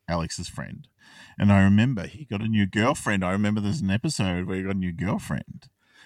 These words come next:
and he, he changed. Like, he wasn't Skippy anymore, which was the dumb friend, like Nudge from Hey Dad. And, you know, he, it's like, "You changed, his girlfriend's changed you." And he was wearing a, a beret and all this sort of stuff. And they go, "No,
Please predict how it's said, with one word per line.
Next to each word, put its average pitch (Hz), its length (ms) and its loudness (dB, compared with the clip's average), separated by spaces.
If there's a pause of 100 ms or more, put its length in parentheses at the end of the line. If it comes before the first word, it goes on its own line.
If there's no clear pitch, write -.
(120)
and 98 720 4 (300)
he, 101 300 0
he 98 200 2
changed. 92 640 0 (200)
Like, - 180 -10
he 101 100 -2
wasn't 95 260 0
Skippy 117 300 -2
anymore, 92 280 2
which 104 220 0
was 127 140 -2
the 135 120 4
dumb 110 320 2
friend, 85 260 -4
like 110 160 -4
Nudge 98 380 -2
from 87 480 -4 (180)
Hey 87 120 4
Dad. 87 280 2 (540)
And, 107 680 4 (200)
you 110 120 0
know, 95 80 2
he, 101 200 2 (160)
it's 107 160 -6
like, 107 200 -8
"You 107 80 -4
changed, 123 400 0
his 90 100 -6
girlfriend's 117 460 -2
changed 110 320 -4
you." 98 60 -6
And 87 80 -4
he 90 60 -2
was 95 200 -2
wearing 95 400 2
a, 78 320 -4 (100)
a 80 60 -14
beret 127 800 0
and 110 100 0
all 110 80 0
this 113 160 -6
sort 104 160 -12
of 104 80 -16
stuff. 113 380 -6
And 107 80 0
they 101 60 0
go, 101 120 -2
"No, 107 300 -2